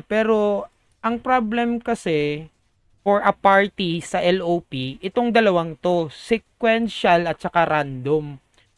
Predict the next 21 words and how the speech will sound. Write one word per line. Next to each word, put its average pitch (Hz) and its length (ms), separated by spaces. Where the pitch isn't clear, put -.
Kung 247 160
naka-sequential 233 960
kasi, 135 560
sunod-sunod 247 640
yan 226 240
eh. 156 160
Kayong 254 300
lima, 185 340
may 190 240
chance 202 320
na 208 80
makakuha 190 480
ng 165 220
isa. 131 420
Pag 175 80
nakakuha 226 480
si 240 240
party 214 400
one, 175 560
member 190 480
one, 135 400